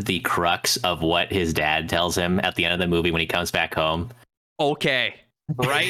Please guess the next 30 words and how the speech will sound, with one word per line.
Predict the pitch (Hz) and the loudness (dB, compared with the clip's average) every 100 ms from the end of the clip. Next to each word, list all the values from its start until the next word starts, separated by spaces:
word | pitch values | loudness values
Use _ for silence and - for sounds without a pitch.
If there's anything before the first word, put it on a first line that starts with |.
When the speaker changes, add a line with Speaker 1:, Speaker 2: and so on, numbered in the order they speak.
| 185 | 0
Speaker 2:
here, | 196 170 139 127 - - | 2 2 0 -2 -8 -16
we're | - 143 160 | -2 2 2
Speaker 1:
<laughs> | 143 127 | 2 4
Yeah. | 95 | 4
Speaker 2:
remaking | 180 180 180 | 4 2 2
this | 185 170 | 0 2
movie. | 190 190 165 160 147 - - - | 2 2 2 2 0 -4 -12 -6
This | 139 170 170 | 0 0 2
is | 196 170 | 0 -2
fucking | 196 185 175 185 160 | -2 -2 0 0 2
Matthew | 160 160 - 170 | 2 2 2 0
McConaughey, | 151 131 165 147 135 135 123 123 | 0 0 0 0 0 0 0 0
dude. | 131 123 120 - - _ _ _ 147 | 0 2 0 -6 -20 _ _ _ 2
Speaker 1:
Oh, | 160 175 180 - 214 | 4 6 4 2 2
Speaker 2:
This | 190 247 | 2 4
Speaker 1:
shit. | 240 196 | 4 4
Speaker 2:
fucking | 165 269 - 214 | 4 2 0 0
speech. | - 202 214 196 - - - _ _ | 0 0 2 0 -4 -10 -20 _ _
"Now | 123 147 147 | -2 0 2
and | 139 143 | 2 2
then, | 170 160 139 | 2 2 0
for | - 123 | -2 0
no | 127 143 | 0 0
good | 131 143 | 0 0
reason, | 123 127 156 147 127 | 0 2 2 0 0
a | 117 | 0
man | 117 135 135 | 0 -2 -2
can | 117 | -4
figure | 104 - 135 135 143 | -8 -4 -2 0 0
out. | 127 113 110 | -2 -2 -4